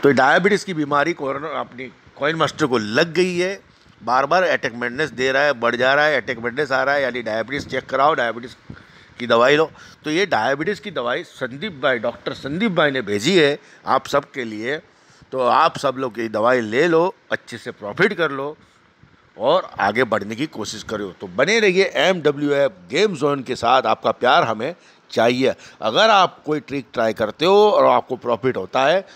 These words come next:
तो मेरे साथ शेयर करिए, तो ताकि मैं सारे दोस्तों के साथ शेयर करूं, सबका फ़ायदा में ही हमारी भलाई है। तो मोदी जी ने कहा है, "सबका विकास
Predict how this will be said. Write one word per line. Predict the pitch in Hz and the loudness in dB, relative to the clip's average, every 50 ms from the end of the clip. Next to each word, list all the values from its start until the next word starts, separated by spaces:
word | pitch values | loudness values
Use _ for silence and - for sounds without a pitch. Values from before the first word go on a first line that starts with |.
| - _ - | -20 _ -12
तो | 113 | -6
मेरे | 120 131 131 135 131 | -2 0 2 2 2
साथ | - - 123 - 202 | 2 4 4 4 4
शेयर | - - 175 175 175 | 2 2 0 0 0
करिए, | 147 170 175 185 196 | 0 -2 -4 -4 -4
तो | 190 - 143 | -6 -8 -12
ताकि | - 165 - - - 147 143 | -10 -10 -12 -12 -12 -14 -16
मैं | 127 123 139 165 156 | -14 -14 -14 -14 -12
सारे | - - 135 127 131 127 123 | -10 -6 -4 -2 0 0 -2
दोस्तों | 107 117 127 117 - - 143 127 | -2 -2 -4 -4 -2 -4 -4 -4
के | 117 110 | -2 -2
साथ | - 127 170 190 | 2 2 2 2
शेयर | - - - - 120 117 117 117 | 0 -4 -6 -2 0 0 0 -2
करूं, | - 117 147 196 226 214 - - - _ - | -2 -2 0 0 -2 -4 -10 -18 -20 _ -4
सबका | - 135 117 - - 131 117 | -2 -2 -2 0 0 0 0
फ़ायदा | - - 95 95 98 98 139 160 196 - - - - - - - - - - - _ _ _ _ _ _ _ _ _ _ _ _ - - - - - - - - - - - - 147 | 0 0 -2 -4 -2 0 0 0 0 -2 -6 -20 -20 -20 -20 -20 -20 -20 -20 -20 _ _ _ _ _ _ _ _ _ _ _ _ -20 -20 -20 -20 -20 -20 -20 -20 -20 -20 -10 -2 2
में | 139 160 185 190 | 4 4 6 6
ही | 202 220 214 | 6 6 6
हमारी | 180 156 139 135 135 147 | 6 6 6 4 4 4
भलाई | 139 113 113 110 110 110 107 107 107 | 2 2 2 2 2 2 2 0 -2
है। | 107 107 104 95 85 | -2 -2 -2 -4 -4
तो | - - 113 110 98 - - - - - - | -6 -6 -6 -6 -6 -8 -12 -18 -20 -18 -16
मोदी | 117 110 104 117 135 143 175 196 156 | -14 -10 -4 -2 -2 0 0 -2 -2
जी | 139 151 | 0 0
ने | 139 139 | 0 0
कहा | 110 - 117 110 110 110 113 120 | 2 2 2 2 4 4 4 4
है, | 127 135 147 - - - - - - _ - - _ _ - - - - - _ _ _ - - | 4 6 4 4 2 -2 -10 -20 -20 _ -20 -20 _ _ -20 -20 -20 -20 -20 _ _ _ -20 -20
"सबका | - - - 131 - - - 143 139 | -10 -2 0 0 0 0 0 2 2
विकास | 127 117 113 - 131 147 170 175 - - - | 2 2 0 0 2 2 2 2 0 -4 -14